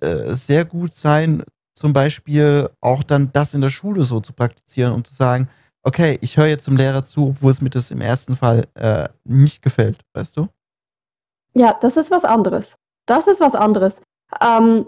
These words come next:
Speaker 1: Inwiefern?
Speaker 2: Ja, weil da hab ich ein Ziel.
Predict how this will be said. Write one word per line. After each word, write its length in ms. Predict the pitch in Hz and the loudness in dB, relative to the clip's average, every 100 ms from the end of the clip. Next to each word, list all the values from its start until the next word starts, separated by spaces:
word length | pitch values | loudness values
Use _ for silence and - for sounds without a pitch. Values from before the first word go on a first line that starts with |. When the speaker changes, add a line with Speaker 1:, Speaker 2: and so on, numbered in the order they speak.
| - | 2
Speaker 1:
Inwiefern? 600 | 151 156 - 165 117 104 _ _ _ _ _ _ _ _ _ _ _ | 4 4 2 0 0 -2 _ _ _ _ _ _ _ _ _ _ _
Speaker 2:
Ja, 240 | 262 254 240 | 2 4 2
weil 260 | 254 254 | 2 2
da 160 | 247 262 | 2 2
hab 180 | 285 285 | 2 0
ich 120 | - | 2
ein 100 | 247 | 0
Ziel. 560 | - 311 294 202 208 | 2 0 4 2 0